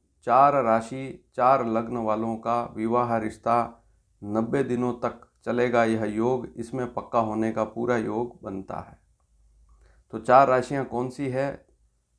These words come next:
और वही चार लग्न भी हैं, तो इस बारे में आज जानेंगे।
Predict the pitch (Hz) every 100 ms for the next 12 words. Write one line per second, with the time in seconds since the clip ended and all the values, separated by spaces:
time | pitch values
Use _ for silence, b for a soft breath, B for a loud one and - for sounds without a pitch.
0 | _ _ _ 113 127 123 110 120 98 135
1 | 127 127 120 120 139 151 151 151 147 156
2 | 156 _ _ _ _ _ _ _ _ -
3 | 117 117 - 147 131 123 127 139 120 120
4 | 113 113 113 123 127 135